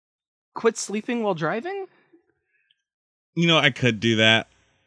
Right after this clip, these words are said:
Speaker 2: and, like, I could go to truck stops and stuff, but I, I, I mean, you know, the faster I deliver things, you know, the better I get paid, and that's always, you know, I mean, if it's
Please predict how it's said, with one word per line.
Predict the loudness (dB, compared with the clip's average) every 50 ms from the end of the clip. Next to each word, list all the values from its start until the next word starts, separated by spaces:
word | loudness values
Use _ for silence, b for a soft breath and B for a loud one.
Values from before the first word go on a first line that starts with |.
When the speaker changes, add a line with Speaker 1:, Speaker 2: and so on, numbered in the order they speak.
| _ _ _ _ _ _ _ _ _
Speaker 2:
and, | -8 -8 -8
like, | -8 -10
I | -12 -12
could | -12 -8 -2
go | 0 0 2
to | 2 2 0 0 -2 -6 -10 -14 _ _ _ -8
truck | -4 -4 -4 -4
stops | -4 -4 -4 -4 -4 -6 -8
and | -10 -10
stuff, | -8 -10 -8
but | -4 -2 -2
I, | -2 0
I, | 0 -2 0 0 0
I | 0
mean, | 0 0 -2 -4 -8 b b b b b b b b b b b _ _ _ _ _ _ _
you | -2 0
know, | 2 2
the | 2
faster | 4 6 6 6 6 4 2 2
I | 2 2
deliver | 2 2 2 0 0 -2 -2 -4
things, | -4 -2 -2 -2 -2 -2 -2 -4 -6 -6 -6
you | -6
know, | -6 -6 -6
the | -8 -8
better | -8 -8 -6 -6
I | -8 -10
get | -10 -14 -16 -14
paid, | -8 -6 -4 -2 -2 -2 -2 -4 -6 -10
and | -12 -12 -10 -10 -10
that's | -10 -8 -6
always, | -4 -4 -2 -2 -2 -2 -2 -4 -4 -6 -6 -6 -6 -8 -10 -12 _ _ _ _ _ _ _ _
you | -10 -8
know, | -8 -6 -6
I | -6 -6 -6
mean, | -6 -4 -4 -4 -4
if | -6 -6 -8
it's | -8 -8 -8 -8 -10 -10 -12